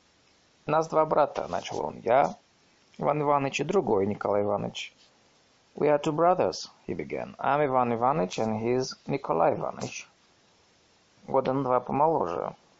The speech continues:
some two years younger. Я пошел по ученой части, стал ветеринаром. I went in for studying and became a veterinarian.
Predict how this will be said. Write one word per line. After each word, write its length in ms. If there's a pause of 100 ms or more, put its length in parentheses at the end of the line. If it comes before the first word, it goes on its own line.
(120)
some 280
two 200
years 340
younger. 420 (920)
Я 120
пошел 260
по 100
ученой 400
части, 380
стал 280
ветеринаром. 720 (320)
I 160
went 380
in 320 (600)
for 100
studying 640
and 120
became 400
a 60
veterinarian. 880